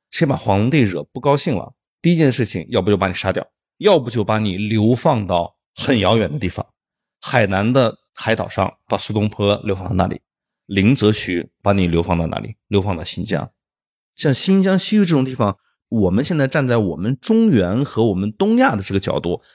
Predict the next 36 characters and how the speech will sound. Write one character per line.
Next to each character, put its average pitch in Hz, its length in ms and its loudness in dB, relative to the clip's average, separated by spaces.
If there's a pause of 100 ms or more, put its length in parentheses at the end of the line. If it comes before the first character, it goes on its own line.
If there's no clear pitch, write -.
(160)
他 104 200 2
们 98 200 -2
是 - 180 -4
一 90 140 0
个 92 160 2
很 80 260 -4
偏 107 320 2
僻、 95 280 -4 (160)
偏 110 180 0
安 104 160 2
一 104 120 4
隅 78 140 -2
的 - 80 -4
一 69 80 -2
个 - 80 -4
地 80 140 0
方。 - 160 -8 (500)
但 175 140 2
是 156 120 2
从 139 200 -2
地 208 240 -2
图 - 180 -6
上 147 160 0
看， 90 300 -2
我 80 60 -4
们 139 140 2
把 - 180 -8
一 101 60 -4
个 - 80 -8
世 - 220 2
界 180 160 2
地 113 140 -6
图 - 140 -14
打 - 160 -6
开 - 240 -2
啊， - 140 -4